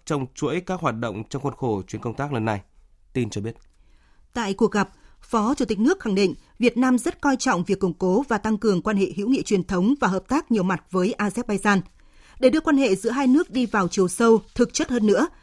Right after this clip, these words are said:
Speaker 2: đặc biệt là hợp tác kinh tế, thương mại và đầu tư, Phó Chủ tịch nước đề nghị hai bên tăng cường trao đổi đoàn các cấp, phát huy hiệu quả cơ chế Ủy ban Liên Chính phủ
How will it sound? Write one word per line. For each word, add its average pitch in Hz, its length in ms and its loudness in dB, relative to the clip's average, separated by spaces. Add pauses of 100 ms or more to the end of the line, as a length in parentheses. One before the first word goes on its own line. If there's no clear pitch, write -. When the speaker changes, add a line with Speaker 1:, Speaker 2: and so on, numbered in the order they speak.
(180)
Speaker 2:
đặc 240 140 0
biệt 233 220 2
là 214 160 2
hợp 196 220 -2
tác 302 160 -4
kinh 247 120 2
tế, 208 280 2
thương 233 140 0
mại 185 180 0
và 175 140 -2
đầu 175 120 -2
tư, 214 240 4 (580)
Phó 240 220 4
Chủ 285 120 -2
tịch 202 200 0
nước 320 200 4
đề 214 140 2
nghị 190 140 -2
hai 220 140 -2
bên 214 180 2
tăng 208 160 -2
cường 185 180 0
trao 214 200 -4
đổi 180 240 0
đoàn 170 260 -2
các 262 180 -4
cấp, 359 140 2 (300)
phát 370 120 0
huy 285 120 2
hiệu 233 160 2
quả 185 260 -2
cơ 226 200 2
chế 208 240 0
Ủy 208 220 -2
ban 214 200 -2
Liên 208 120 0
Chính 196 140 -4
phủ 196 300 2